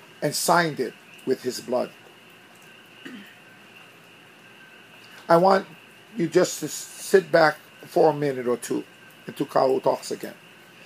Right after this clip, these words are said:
But I want you to think about that sacrifice. Is it relevant in your life or is it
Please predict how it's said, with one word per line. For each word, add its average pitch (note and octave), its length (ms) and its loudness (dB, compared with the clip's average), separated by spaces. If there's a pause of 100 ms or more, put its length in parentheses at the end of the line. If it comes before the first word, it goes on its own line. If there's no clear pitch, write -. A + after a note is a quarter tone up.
(160)
But F3+ 120 10
I G3+ 80 10
want G#3+ 360 6
you G#3+ 80 -2
to F3+ 120 4
think G3+ 460 0
about E3+ 280 4
that D#3 180 0
sacrifice. - 1040 -4 (1700)
Is A#3 200 10
it - 140 0
relevant A#3 640 8
in G3+ 180 -2
your G3 120 2
life F3+ 600 2 (280)
or E3+ 180 6
is D#3+ 160 4
it E3 140 0